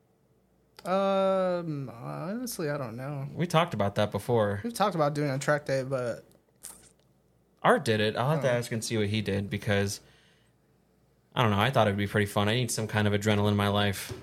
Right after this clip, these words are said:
Speaker 2: <laughs> I don't know, but I, I, I got to shoot a gun recently for the first time in a while, so that was kind of fun.
Speaker 1: Yeah.
Speaker 2: And now I'm a proud American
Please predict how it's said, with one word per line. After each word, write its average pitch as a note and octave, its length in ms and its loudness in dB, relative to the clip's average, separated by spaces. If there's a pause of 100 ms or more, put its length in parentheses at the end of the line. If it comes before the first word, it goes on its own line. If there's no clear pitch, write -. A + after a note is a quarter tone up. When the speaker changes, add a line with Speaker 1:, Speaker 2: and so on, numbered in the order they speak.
(140)
Speaker 2:
<laughs> - 260 -8
I - 1400 -4
don't A2+ 80 6
know, A2+ 240 4
but A#2+ 260 6
I, A2 320 4
I, A2 200 4
I A#2 40 4
got A2+ 160 2
to A2+ 80 -2
shoot A#2 200 -2
a A2 40 2
gun A2 240 2
recently G#2+ 640 0
for A2+ 100 -2
the G#2+ 80 4
first G#2 240 0
time G#2 200 2
in G#2 60 4
a G2+ 60 2
while, G2+ 300 4
so G#2+ 120 0
that A2 100 6
was G#2+ 120 -2
kind G#2 160 -2
of G2+ 80 -4
fun. G#2 320 0 (720)
Speaker 1:
Yeah. D3 200 -4 (160)
Speaker 2:
And G#2 100 2
now G#2 120 6
I'm G#2 100 4
a G2+ 60 2
proud G#2 560 4 (160)
American G#2+ 680 4